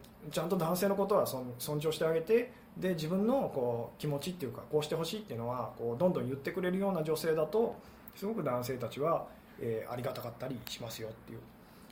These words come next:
<clears throat> えー、男性に癖があるように、女性にも癖があるんですよね、と。お互い様と。そうですね。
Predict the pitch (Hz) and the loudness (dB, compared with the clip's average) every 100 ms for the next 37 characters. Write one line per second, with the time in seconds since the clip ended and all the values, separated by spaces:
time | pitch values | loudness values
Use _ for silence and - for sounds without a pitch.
0 | - - - - - - 139 123 - - | -20 -20 -20 -20 -14 -6 -4 -6 -10 -20
1 | - - - 143 139 170 226 226 240 233 | -20 -20 -4 -2 2 4 4 2 2 2
2 | 247 - 220 143 190 - - - - - | 0 -2 -2 0 -2 -6 -16 -20 -8 2
3 | 185 139 101 127 180 135 123 185 190 - | 2 2 -4 -6 -4 -4 0 2 0 0
4 | 170 120 143 123 107 117 117 127 127 - | -2 0 0 -2 -4 -6 -6 -6 -8 -14
5 | - - - - 117 147 160 160 151 - | -20 -20 -20 -12 -2 0 2 2 0 -2
6 | 143 147 - - - - - - - - | -2 -2 -6 -18 -20 -20 -20 -20 -8 -2
7 | 277 226 123 - 160 226 | 0 2 0 -2 0 0